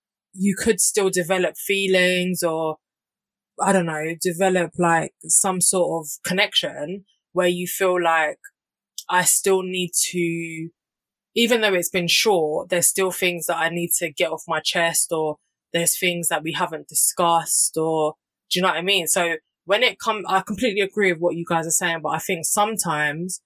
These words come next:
it can apply to those shorter si-, situations.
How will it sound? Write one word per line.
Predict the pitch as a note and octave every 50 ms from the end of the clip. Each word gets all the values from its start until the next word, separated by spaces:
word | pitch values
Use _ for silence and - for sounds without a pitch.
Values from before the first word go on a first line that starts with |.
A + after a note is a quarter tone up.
| _ _ _ _ _ _ _ _ -
it | G3+ F#3+ - -
can | - - - - G#3 G3+ F#3 F3
apply | E3+ - - - G3 F3+ F3 E3+ D#3+ -
to | - E3+
those | D#3 E3+ E3+ E3 E3 D3+ - -
shorter | - - - A#3 A3+ G3 F3 - - - E3
si-, | - - E3+
situations. | D3 - - - - - F3 - - E3 D#3+ D#3 D#3 D3+ - D#3 C#3+ C#3 C#3 C3+ C#3+ D3+ -